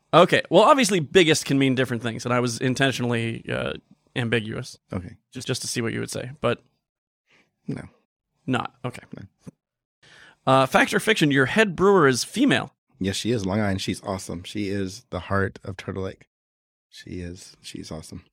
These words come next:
Speaker 1: She is awesome. She did a beer review.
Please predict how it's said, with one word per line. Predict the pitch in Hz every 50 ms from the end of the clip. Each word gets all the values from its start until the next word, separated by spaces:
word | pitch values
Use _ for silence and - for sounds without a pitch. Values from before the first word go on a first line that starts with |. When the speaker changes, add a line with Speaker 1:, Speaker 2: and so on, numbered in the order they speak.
| _ _ _ _ _
Speaker 1:
She | - - - 135
is | 123 113
awesome. | - - - - 135 - _ _ _ _ _ _ _ _ _ _ _ _ _ _ _ _ _ _ _ _ _ _ _ _ _ _ _ _ _ _ _ - -
She | - - 156
did | 160 170
a | 175
beer | 151 175 - 233
review. | 180 - -